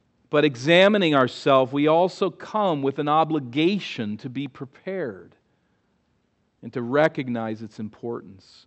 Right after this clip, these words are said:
So understanding the purpose of this meal and examining our heart to see if we can eat it in a worthy manner, and then eating so as to proclaim Christ's death until he comes. Verse twenty-nine,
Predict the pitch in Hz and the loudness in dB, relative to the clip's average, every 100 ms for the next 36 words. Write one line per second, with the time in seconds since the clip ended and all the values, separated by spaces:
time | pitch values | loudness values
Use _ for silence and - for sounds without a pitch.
0 | 147 - 127 120 151 165 156 - 180 180 | _ -8 -8 -6 -6 -6 -8 -6 -2 0
1 | 156 123 117 - - 185 175 160 - 135 | 0 0 -2 -8 -4 -4 -2 -8 -8 -8
2 | 127 - 143 151 139 123 117 110 131 143 | -10 -8 -6 -2 -2 -2 -4 -6 -6 -4
3 | 175 170 160 143 139 147 139 131 - 175 | -4 -6 -4 -4 0 -2 -2 -14 -12 -6
4 | 165 160 151 151 - 180 185 175 151 143 | -4 -4 -6 -10 -10 -8 -6 -6 -8 -6
5 | 139 139 135 139 139 135 127 127 123 107 | -4 -4 -6 -4 -6 -6 -8 -6 -8 -8
6 | 98 _ _ _ _ _ _ _ _ _ | -14 _ _ _ _ _ _ _ _ _
7 | _ 123 117 127 127 127 156 147 110 101 | _ -10 -2 -2 -2 -8 -8 -6 -4 -6
8 | - 123 123 120 - 123 123 113 - 131 | -10 -6 -2 -2 -4 -12 -10 -10 -8 -8
9 | 120 117 - 120 117 - - 113 110 104 | -6 -10 -8 -6 -6 -10 -8 -8 -8 -12
10 | 98 113 107 101 - 107 104 107 - 120 | -14 -12 -12 -14 -16 -14 -14 -18 -18 -18
11 | - - 139 123 127 131 131 127 | -18 -12 -8 -6 -6 -6 -6 -6